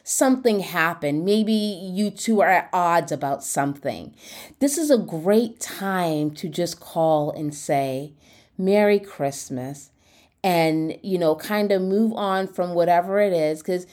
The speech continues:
we all have people in our lives who, one, we probably haven't talked to in a while, or two, who we've had some tension with. This is a great time to really extend an olive branch just by saying, "Hey,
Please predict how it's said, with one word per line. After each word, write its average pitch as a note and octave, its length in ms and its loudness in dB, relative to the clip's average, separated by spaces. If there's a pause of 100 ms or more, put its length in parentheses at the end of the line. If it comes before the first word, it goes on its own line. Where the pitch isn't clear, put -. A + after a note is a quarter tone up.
(320)
we G3+ 160 4
all A#3+ 220 6
have A#3+ 320 2
people A3 380 -2
in E3+ 100 0
our D#3+ 140 0
lives D3+ 380 -2
who, D3+ 500 -4
one, F3+ 320 -4
we E3 120 -4
probably E3+ 500 -2
haven't D#3+ 340 -4
talked F4+ 400 -4
to D#4 160 -2
in C#4+ 100 2
a C#4 60 2
while, B3+ 580 2 (400)
or A3 320 6
two, B3 760 -2
who A3+ 200 -4
we've G#3+ 240 -4
had G#3 580 -2
some F#3+ 240 -4
tension D4 680 2
with. B3 300 4 (380)
This D#4 200 -2
is G4+ 100 -4
a C#4 80 2
great G3 420 2
time G3+ 460 -2
to F#3 340 -6
really F#3 540 0
extend F#3+ 540 -2
an E3+ 180 -4
olive E3+ 460 2
branch D3+ 400 -4
just F3+ 240 -8
by E3 160 0
saying, D#3+ 560 -6 (380)
"Hey, G3 500 2